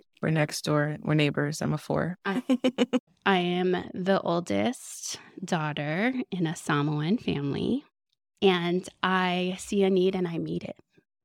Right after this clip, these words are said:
Speaker 2: I see a need and I meet it. In all spaces that I'm in, I'm very good at learning to be good wherever I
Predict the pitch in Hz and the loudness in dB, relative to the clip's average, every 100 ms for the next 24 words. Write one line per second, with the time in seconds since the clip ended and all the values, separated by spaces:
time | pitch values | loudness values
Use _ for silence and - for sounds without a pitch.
0 | _ _ _ _ _ _ _ _ - 185 | _ _ _ _ _ _ _ _ -4 -2
1 | 170 - 170 175 240 269 254 - 196 185 | -2 -2 2 4 4 2 0 -2 0 2
2 | 180 165 160 - 190 - 226 247 - 180 | 2 0 -2 2 2 6 6 4 2 0
3 | 175 - 233 - 190 190 180 - 220 254 | 0 -2 -6 2 6 6 4 2 2 4
4 | 285 - - - - - 202 196 190 180 | 2 0 -8 -20 -20 -2 2 4 6 4
5 | 170 - 185 196 214 - - _ 190 - | 2 0 2 4 2 -2 -18 _ -2 0
6 | 175 180 180 - 180 170 - 170 214 247 | 2 2 2 -2 -4 -4 0 2 2 0
7 | 254 185 165 170 165 151 175 | 0 2 2 0 0 -2 -4